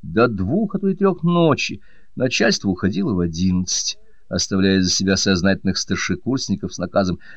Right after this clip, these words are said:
«Дерибасовскую не пускать». У двери выставлялись дежурные, сменяемые каждый час, и мы с Нелединским оказались однажды такими дежурными,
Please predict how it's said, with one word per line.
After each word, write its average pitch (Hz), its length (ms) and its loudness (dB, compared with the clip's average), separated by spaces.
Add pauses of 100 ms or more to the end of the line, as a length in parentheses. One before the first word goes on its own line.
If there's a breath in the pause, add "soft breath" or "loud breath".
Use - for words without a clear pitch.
«Дерибасовскую 170 1200 4
не 190 100 4
пускать». 160 720 0 (1080)
У 110 140 2
двери 120 640 2
выставлялись 101 720 0
дежурные, 101 760 6
сменяемые 98 640 0
каждый 107 320 0
час, - 420 0 (320 soft breath)
и 95 200 4
мы 185 240 4
с - 180 0
Нелединским 92 840 2
оказались 170 480 -2
однажды 160 320 -4
такими 175 340 -2
дежурными, 110 640 2